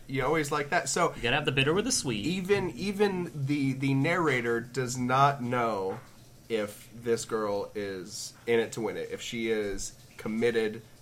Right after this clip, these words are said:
Speaker 1: to making this a long-term relationship, or if she is
Speaker 2: Maybe she's causing the drought, and that's, that's the issue. Is that an issue?
Speaker 1: She's either going to
Speaker 2: Solve the
Speaker 1: end
Speaker 2: drought?
Speaker 1: it or
Speaker 2: Yeah.
Speaker 1: continue it.
Speaker 2: Okay.
Speaker 1: He doesn't know yet.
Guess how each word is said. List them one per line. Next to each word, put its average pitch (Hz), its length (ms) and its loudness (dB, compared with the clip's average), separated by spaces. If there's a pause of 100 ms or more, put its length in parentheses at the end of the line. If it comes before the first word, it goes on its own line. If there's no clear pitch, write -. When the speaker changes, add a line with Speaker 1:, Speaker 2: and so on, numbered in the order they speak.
(120)
Speaker 1:
to 101 420 -6
making 113 320 -4
this 107 140 -6
a 110 40 -8
long-term 107 380 -4
relationship, 143 600 -6
or 107 160 -2
if 92 120 -6 (440)
she 120 380 -2
is 104 580 -4
Speaker 2:
Maybe 180 200 -2
she's 160 220 -4
causing 113 580 -2
the 87 80 -8
drought, - 540 -14 (300)
and 104 180 -8
that's, 104 340 -6 (200)
that's - 240 -4
the 104 200 -6
issue. 92 560 -8 (640)
Is 113 140 -4
that 127 180 2
an 160 100 -4
issue? 147 240 -4
Speaker 1:
She's 165 200 4
either 170 320 6
going 165 340 4
to 110 540 0 (260)
Speaker 2:
Solve 139 400 0
the 135 120 0
Speaker 1:
end 143 220 6
Speaker 2:
drought? 247 140 6
Speaker 1:
it - 160 0
or 131 140 2
Speaker 2:
Yeah. - 80 -4
Speaker 1:
continue 113 420 -2
it. 73 160 -8
Speaker 2:
Okay. - 160 -4
Speaker 1:
He 139 80 4
doesn't 135 320 2
know 104 160 -2
yet. 60 220 -12